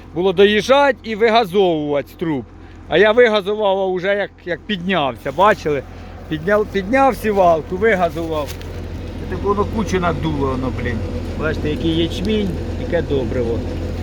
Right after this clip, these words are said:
Так, що тут? За глибину сказав, що виставили на півтора сантиметра. Зараз отут ось край затоптане. Де ті рядки? Не видно. Ну, ось отут, я думаю, буде видно, тут ось в тіньочку.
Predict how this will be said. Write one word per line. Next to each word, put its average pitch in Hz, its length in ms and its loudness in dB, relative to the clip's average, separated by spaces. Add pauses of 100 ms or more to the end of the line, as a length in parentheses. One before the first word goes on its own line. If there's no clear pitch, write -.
(1120)
Так, 180 260 4 (260)
що 254 180 4
тут? 202 200 -2 (520)
За 214 100 2
глибину 240 420 2
сказав, 254 440 2
що 262 140 -4
виставили 247 520 2
на 240 80 0
півтора 247 460 2
сантиметра. 226 760 2 (560)
Зараз 233 240 6
отут 202 220 0
ось 196 280 0
край 247 400 6 (960)
затоптане. 196 800 2 (960)
Де 185 140 6
ті 180 180 2
рядки? 180 600 4 (1000)
Не 202 180 4
видно. 120 480 0 (1200)
Ну, 220 80 2
ось 214 160 4
отут, 190 240 2
я 160 100 4
думаю, 151 320 0
буде 156 220 2
видно, 196 420 2
тут 165 180 -6
ось 165 140 -4
в 156 160 -8
тіньочку. 190 580 0